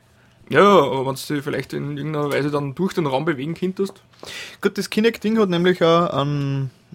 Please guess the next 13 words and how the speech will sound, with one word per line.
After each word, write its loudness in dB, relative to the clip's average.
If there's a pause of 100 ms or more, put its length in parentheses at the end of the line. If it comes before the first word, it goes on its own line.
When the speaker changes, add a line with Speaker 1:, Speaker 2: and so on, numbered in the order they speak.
(160)
Speaker 2:
äh, 0
Motor 4
eingebaut. 0
Das -8
heißt, -6
das -4
ist -4
ja 4 (240)
dafür 0
gedacht, -4
dass -6
man -4
dann -4